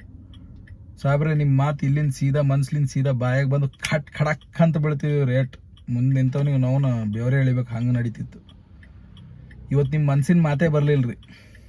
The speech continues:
ನಿಮ್ಮ ಮನ್ಸಿನ ಮಾತು ಏನು ಇರ್ಬೇಕಾಗಿತ್ತು ಅಂತ ನಾ ಹೇಳ್ತೀನಿ ಕೇಳ್ರಿ. ಯಾ ಭೋಸಡಿ ಮಗ ಇವತ್ತು ಇವೆಲ್ಲ ಇಂಥವ್ ಆಗ್ಯಾವ, ಇಂಥವ್ ಹೆಣಗಳು ಊತಾಕಿನಿ, ಇಂಥವ್ರು ಹೇಳ್ಯಾರ,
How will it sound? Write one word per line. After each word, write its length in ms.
ನಿಮ್ಮ 200
ಮನ್ಸಿನ 300
ಮಾತು 240
ಏನು 180
ಇರ್ಬೇಕಾಗಿತ್ತು 500
ಅಂತ 100
ನಾ 120
ಹೇಳ್ತೀನಿ 360
ಕೇಳ್ರಿ. 460
ಯಾ 320
ಭೋಸಡಿ 400
ಮಗ 160
ಇವತ್ತು 600
ಇವೆಲ್ಲ 440
ಇಂಥವ್ 360
ಆಗ್ಯಾವ, 340
ಇಂಥವ್ 300
ಹೆಣಗಳು 360
ಊತಾಕಿನಿ, 600
ಇಂಥವ್ರು 480
ಹೇಳ್ಯಾರ, 340